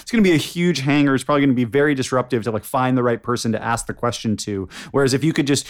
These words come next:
you know, immediately kind of radio into the, a coach who can look over your shoulder virtually through the augmented reality device and say, "Oh, yeah, no, this is what you do next," and you can get right back to it.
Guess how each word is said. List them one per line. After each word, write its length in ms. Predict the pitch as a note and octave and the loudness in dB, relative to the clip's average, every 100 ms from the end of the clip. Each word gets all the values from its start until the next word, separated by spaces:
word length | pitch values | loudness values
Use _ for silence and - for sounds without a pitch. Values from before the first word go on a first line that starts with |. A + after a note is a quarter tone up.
| - | -4
you 100 | B2+ | -2
know, 80 | A#2+ | 0
immediately 480 | D3 C#3+ D#3 D#3 C3+ | 2 4 4 2 2
kind 160 | B2+ | 0
of 140 | B2 A2 | -2 2
radio 360 | C3+ C#3 C3+ | 2 4 4
into 380 | C3+ C#3 C#3 C3+ | 4 2 2 0
the, 180 | A#2 A#2+ B2 | 0 -2 -2
a 80 | |
coach 400 | A2+ - E3 C#3 | -6 0 0 0
who 100 | - | -2
can 220 | A#2+ A2 G#2+ | -2 -2 0
look 200 | D3 D#3 | 0 2
over 200 | C3 C3 | 2 2
your 120 | A#2+ | 0
shoulder 340 | - A#2 A2 | 0 -2 -2
virtually 560 | F2 C3 F3 C3+ A2+ G#2+ | -2 -2 -2 -2 -2 -4
through 420 | - - - F3 | -8 -8 0 2
the 120 | F3 | 4
augmented 440 | B2 A#2 A#2 A2 G#2+ | 2 2 -2 -2 -2
reality 480 | A2 G#2+ A2 A2 | 0 0 0 -2
device 400 | G#2 G#2 G#2+ G#2 - - - | -4 -2 -2 -2 -6 -8 0
and 160 | C3 | 0
say, 220 | - B2+ A#2+ | 2 2 2
"Oh, 160 | E3 | 2
yeah, 140 | C#3 A#2 | 2 2
no, 120 | A2+ | 0
this 140 | C#3 | 0
is 60 | C#3 | 0
what 120 | D3 | 0
you 100 | B2 | -2
do 180 | A2+ A2+ | 0 2
next," 280 | D3 C#3 A#2 | 2 0 0
and 60 | |
you 60 | A#2 | 0
can 60 | |
get 160 | B2 A2+ | 2 0
right 220 | A#2 G#2 | -2 -2
back 220 | A2+ A2+ - | -4 -4 -2
to 160 | F3 | 2
it. 140 | B2 | 2